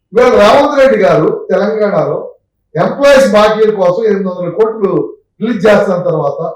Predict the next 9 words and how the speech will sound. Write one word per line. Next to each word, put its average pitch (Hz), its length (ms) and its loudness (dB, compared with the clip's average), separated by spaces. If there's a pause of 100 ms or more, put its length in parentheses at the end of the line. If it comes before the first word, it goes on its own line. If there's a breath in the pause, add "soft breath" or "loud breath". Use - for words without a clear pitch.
(220)
ఎందుకని 269 360 0 (400)
బిల్స్ 214 240 -6
క్లియర్ 220 220 -6
కావట్లా? 202 440 -6 (480)
నాకు 262 300 2
నిన్న 277 280 -2
నాకు 202 200 -2
మిత్రుడు 277 360 -2
ఒకడు 240 240 2